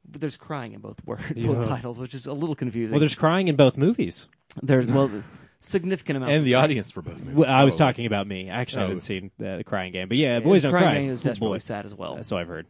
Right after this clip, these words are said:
Speaker 1: Um, but l-, thinking about those dramas
Speaker 2: Mm-hmm.
Speaker 1: in, uh, counterpoint to these comedies
Speaker 2: Mm-hmm.
Speaker 1: and just what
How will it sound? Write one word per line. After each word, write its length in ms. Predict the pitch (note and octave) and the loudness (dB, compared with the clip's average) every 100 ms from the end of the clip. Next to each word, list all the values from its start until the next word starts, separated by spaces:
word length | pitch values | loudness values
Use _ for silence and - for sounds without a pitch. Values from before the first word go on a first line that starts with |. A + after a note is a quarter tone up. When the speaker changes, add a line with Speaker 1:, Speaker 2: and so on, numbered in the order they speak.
| - | -8
Speaker 1:
Um, 440 | B2+ C3+ B2+ C#3 C3+ | -4 -4 -4 -10 -2
but 300 | F#3+ F3 - D3 | -2 -2 -6 -18
l-, 220 | F#3 E3 _ - | -18 -18 _ -8
thinking 380 | A#3 C4+ A3+ G3 | -6 -4 -4 -4
about 440 | C#3+ C#3+ C3+ B2+ | -2 -2 -2 -4
those 240 | C3+ C#3+ B2+ | -4 -4 -4
dramas 640 | A#2 D#3 D#3+ C3 G#2+ A2 G#2+ | -4 -2 -2 -4 -8 -10 -12
Speaker 2:
Mm-hmm. 80 | |
Speaker 1:
in, 380 | A#2+ C#3 B2+ A2+ | -8 -6 -6 -8
uh, 100 | A2 | -10
counterpoint 600 | - D3+ D3+ C3+ C3+ - - | -10 -8 -8 -8 -10 -12 -12
to 180 | C3 | -10
these 220 | A#2+ A#2+ - | -10 -12 -12
comedies 640 | - D3+ C#3+ G2 F2 B2 | -8 -6 -6 -8 -14 -16
Speaker 2:
Mm-hmm. 160 | F#2+ C3 | -12 -8
Speaker 1:
and 320 | D3 C#3+ D3 | -6 -6 -4
just 200 | E3 - | -6 -8
what 600 | D3+ C#3 C3+ D3 F#3 | -18 -16 -8 -2 -2